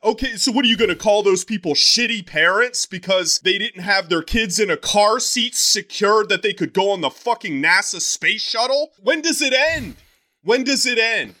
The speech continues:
Yes, can we fix issues from the past? Absolutely. And are, is the Redskins thing a situation that is a dinosaur? Agreed.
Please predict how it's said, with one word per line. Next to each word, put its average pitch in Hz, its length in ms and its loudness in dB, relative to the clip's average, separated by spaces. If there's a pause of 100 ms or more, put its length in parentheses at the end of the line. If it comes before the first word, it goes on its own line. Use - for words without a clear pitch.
(120)
Yes, 220 480 0
can 247 260 -2
we 262 120 0
fix - 560 -2
issues 220 480 0
from 196 240 -6
the 185 80 -4
past? 160 640 0
Absolutely. 156 840 -4 (220)
And 156 140 0
are, 160 220 2
is 143 240 -4
the 147 100 0
Redskins 220 640 0
thing 185 540 -2
a 156 100 -2
situation 180 800 -2
that 139 300 0 (180)
is 151 320 0
a 143 80 -2
dinosaur? 135 840 -2 (220)
Agreed. 143 680 -2